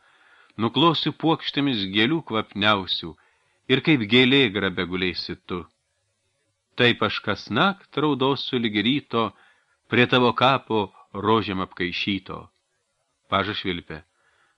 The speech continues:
Berniukas švilpia man, kažkas ateina. Koks velnias baldosi po šias vietas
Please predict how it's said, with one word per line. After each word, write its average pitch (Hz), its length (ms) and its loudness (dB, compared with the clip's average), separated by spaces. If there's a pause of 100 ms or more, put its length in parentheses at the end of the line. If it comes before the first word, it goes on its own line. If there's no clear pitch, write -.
(100)
Berniukas 113 460 2
švilpia 147 400 -2
man, 87 300 0
kažkas - 420 -4
ateina. 123 460 -4 (340)
Koks 180 320 -4
velnias 214 440 0
baldosi 160 520 -2
po 98 160 -6
šias - 300 -4
vietas 113 480 -2